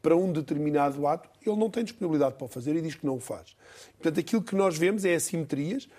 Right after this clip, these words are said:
Houve um conjunto de redução dessas assimetrias pela A D S E, nomeadamente na área da saúde mental, na área da ginecologia, que melhorou bastante, eh,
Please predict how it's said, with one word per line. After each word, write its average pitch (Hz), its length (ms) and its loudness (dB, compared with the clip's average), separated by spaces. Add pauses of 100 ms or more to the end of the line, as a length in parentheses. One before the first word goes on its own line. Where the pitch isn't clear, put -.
(200)
Houve 165 240 2
um 202 120 2
conjunto 185 640 -2
de 170 240 -2 (100)
redução 175 520 2
dessas 160 320 -4
assimetrias 156 520 -2
pela 147 280 2
A - 20 4
D 147 160 -2
S 143 220 -8
E, 147 200 -4 (380)
nomeadamente 165 600 2
na 156 80 0
área 151 160 2
da 139 120 -6
saúde 135 360 -6
mental, 175 500 4
na 151 160 -4
área 147 340 2
da 143 280 -2
ginecologia, 147 680 0 (380)
que - 100 -4
melhorou 190 380 2
bastante, 160 580 0 (360)
eh, 139 400 2